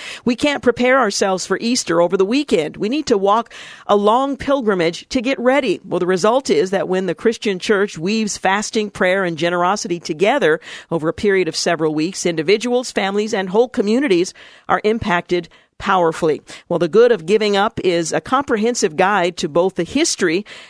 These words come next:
and how to do Lent. Um,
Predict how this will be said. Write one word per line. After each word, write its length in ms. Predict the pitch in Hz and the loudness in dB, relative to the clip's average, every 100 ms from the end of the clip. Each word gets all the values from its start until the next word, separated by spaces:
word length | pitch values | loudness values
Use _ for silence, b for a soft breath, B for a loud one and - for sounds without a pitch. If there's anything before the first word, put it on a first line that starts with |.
| - | -4
and 120 | 180 | -2
how 280 | 214 226 240 | 0 0 0
to 680 | - 233 226 214 202 - - 160 - 170 | -2 -2 -2 -4 -8 -16 -20 -20 -20 -12
do 360 | 156 269 339 170 | -4 0 0 -2
Lent. 420 | 160 165 156 254 - B B B - | 0 0 0 -2 -8 B B B -2
Um, 420 | 190 180 180 | 0 2 -2